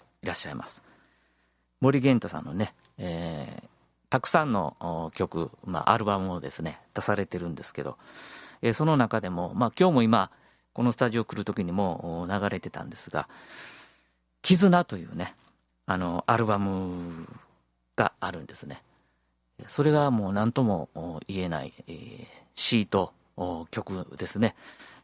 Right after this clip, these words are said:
この源太さんの、その魂というかね、そういうのが、あの、すごく感じられるところがありまして、えー、その中でですね、えー、命というね、え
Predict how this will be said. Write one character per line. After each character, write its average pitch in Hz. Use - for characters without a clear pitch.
こ 104
の 98
源 120
太 -
さ 95
ん 85
の、 78
そ 92
の 73
魂 135
と -
い -
う -
か 76
ね、 76
そ -
う 117
い 117
う 110
の 90
が、 76
あ -
の、 67
す -
ご 90
く -
感 82
じ 80
ら 85
れ 85
る 76
と -
こ 82
ろ 82
が 78
あ -
り -
ま -
し -
て、 -
え 113
ー、 104
そ 147
の 151
中 110
で 87
で 76
す -
ね、 -
え -
ー、 -
命 185
と 76
い 76
う 67
ね、 80
え 76